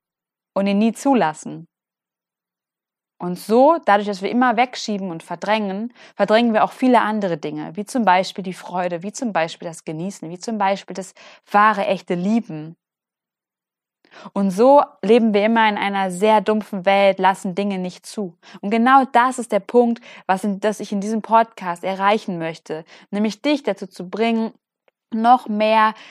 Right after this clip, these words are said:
ja, du selbst zu sein, aufzublühen, zu verstehen, dass du selber beginnen kannst, in dir drin deine Liebe herauszukramen, deine Freude wieder, ja,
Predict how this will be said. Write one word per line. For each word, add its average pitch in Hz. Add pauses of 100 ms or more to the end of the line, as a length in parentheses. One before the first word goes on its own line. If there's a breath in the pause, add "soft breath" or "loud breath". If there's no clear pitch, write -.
(320 loud breath)
ja, 175 (320)
du 226
selbst 240
zu 190
sein, 190 (480)
aufzublühen, 208
zu 220
verstehen, 220
dass 196
du 277
selber 196 (840)
beginnen 214
kannst, 180
in 240
dir 214
drin 190 (300 soft breath)
deine 196
Liebe 190
herauszukramen, 185
deine 196
Freude 208
wieder, 190 (260 loud breath)
ja, 196